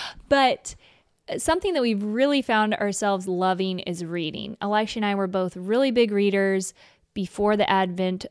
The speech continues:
of the online world. And then I feel like we fell off the bandwagon for a few years when the internet came out. We, everything we were,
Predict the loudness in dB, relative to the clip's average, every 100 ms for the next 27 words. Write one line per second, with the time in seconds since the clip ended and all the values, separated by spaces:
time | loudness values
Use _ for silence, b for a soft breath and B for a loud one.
0 | _ -2 0 2 2 0 -4 -12 _ _
1 | _ _ -20 -10 -6 -2 -2 -2 -2 -2
2 | -2 -2 0 0 -2 -4 B B B -6
3 | -2 0 2 2 2 0 0 -2 -4 -6
4 | -2 0 0 -2 -2 -2 -2 -2 0 0
5 | 0 -4 -2 0 2 2 2 0 -2 -4
6 | -2 -2 -2 -2 -4 -8 -12 b b _
7 | -6 -2 0 0 0 -2 -4 -2 0 0
8 | -2 -2 -4 -4 -4 -2 -2 0 -2 -2
9 | -4 -2 0 0